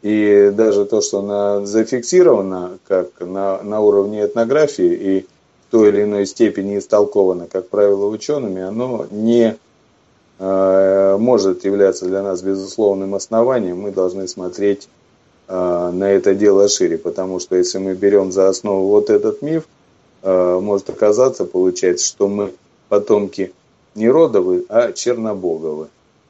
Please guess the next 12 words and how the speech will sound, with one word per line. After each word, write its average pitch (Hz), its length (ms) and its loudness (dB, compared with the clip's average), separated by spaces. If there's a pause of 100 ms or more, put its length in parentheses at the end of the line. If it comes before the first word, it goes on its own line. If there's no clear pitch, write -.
(360)
И, 90 520 0 (100)
и 104 140 -6
как, - 400 0
э, 87 600 -2
в 92 80 -4
этой 101 220 2
ситуации 101 560 0
нам 92 240 -6
себя 92 300 -2
чувствовать? 78 420 -12
Потому 98 380 -2
что 92 240 -4